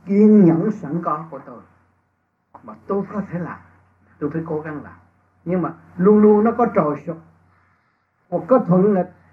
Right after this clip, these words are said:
cho nên tôi phải chấp nhận cái trồi sụp thuận nghịch để tôi học cái bài trồi sụp thuận nghịch của tôi rồi tôi mới tiến tới thăng bằng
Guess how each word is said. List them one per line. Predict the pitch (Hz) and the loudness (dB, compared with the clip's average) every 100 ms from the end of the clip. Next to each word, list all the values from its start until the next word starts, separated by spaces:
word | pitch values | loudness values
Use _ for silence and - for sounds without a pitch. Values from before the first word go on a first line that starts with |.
| _ _ _ _ - | _ _ _ _ -10
cho | |
nên | 151 151 | -8 -8
tôi | 151 147 | -8 -10
phải | 160 - | -12 -8
chấp | 277 269 | -8 -6
nhận | 196 156 165 | -6 -4 -4
cái | - | -4
trồi | 147 135 | -6 -8
sụp | - - | -14 -16
thuận | 147 151 | -12 -8
nghịch | 143 - | -8 -8
để | 156 | -8
tôi | - - | -10 -12
học | 151 - | -14 -8
cái | 175 | -6
bài | 160 - _ | -6 -8 _
trồi | 160 139 127 | -6 -6 -8
sụp | 147 _ _ 165 | -20 _ _ -4
thuận | 151 165 | -4 -2
nghịch | 156 - | -2 -2
của | 185 180 | -2 2
tôi | 175 | 2
rồi | 147 120 107 | 0 -4 -6
tôi | 156 | -6
mới | 160 160 | -4 -6
tiến | 196 202 202 | -6 -8 -6
tới | 180 - | -10 -8
thăng | 170 175 | -6 -4
bằng | 156 - | -4 -6